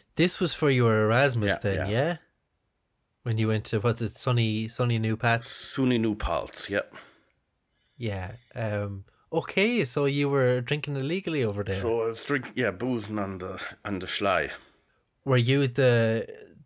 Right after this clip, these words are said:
Speaker 1: the coolest man on campus then with your fake I D?
Speaker 2: Yes, I was.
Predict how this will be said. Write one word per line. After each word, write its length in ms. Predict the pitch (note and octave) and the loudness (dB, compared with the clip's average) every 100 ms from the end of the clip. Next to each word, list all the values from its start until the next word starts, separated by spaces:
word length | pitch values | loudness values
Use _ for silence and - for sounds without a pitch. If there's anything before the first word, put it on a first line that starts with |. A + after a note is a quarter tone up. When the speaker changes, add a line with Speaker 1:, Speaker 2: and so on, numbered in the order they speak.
| _ - | _ -8
Speaker 1:
the 100 | A#2+ | -4
coolest 440 | - C3+ B2 A#2 | 0 2 2 2
man 200 | C3 A#2 | 0 2
on 140 | A2 G#2+ | 0 0
campus 420 | B2 A#2+ A#2+ A2+ | 0 0 0 -2
then 220 | A#2 G#2+ | -2 -2
with 160 | G#2 - | -4 -6
your 60 | |
fake 260 | - A2 G#2 | -2 -2 -2
I 80 | A2 | -4
D? 380 | A2 A#2 A2+ - _ _ | 0 0 -2 -8 _ _
Speaker 2:
Yes, 640 | A2 B2+ D3+ A2+ - - - - | -12 0 4 4 2 -6 -14 -12
I 100 | F2 | -8
was. 400 | D#2 D2 C#2 | -6 -6 -8